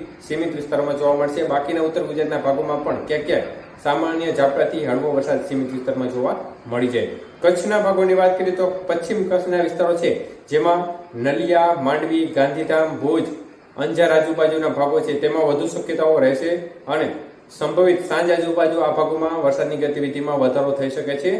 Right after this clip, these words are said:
એટલે આ ભાગોમાં સારી એવી શક્યતાઓ રહે, ઝાપટાથી માંડી હળવો મધ્યમ વરસાદ આ ભાગોમાં જોવા મળે અને બાકીના ભાગોમાં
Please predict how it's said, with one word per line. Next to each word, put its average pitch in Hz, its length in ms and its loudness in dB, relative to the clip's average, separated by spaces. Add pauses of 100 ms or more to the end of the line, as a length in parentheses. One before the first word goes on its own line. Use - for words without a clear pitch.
(340)
એટલે 160 240 2 (400)
આ 143 120 4
ભાગોમાં 180 600 2 (280)
સારી 160 280 0
એવી 165 200 0
શક્યતાઓ 151 380 0
રહે, 139 300 2
ઝાપટાથી 147 480 0
માંડી 151 220 2
હળવો 151 140 2
મધ્યમ 143 300 -2
વરસાદ 139 240 -2
આ 135 140 2
ભાગોમાં 135 380 0
જોવા 135 280 2
મળે 151 220 0
અને 143 160 -2
બાકીના 165 520 0
ભાગોમાં 147 380 0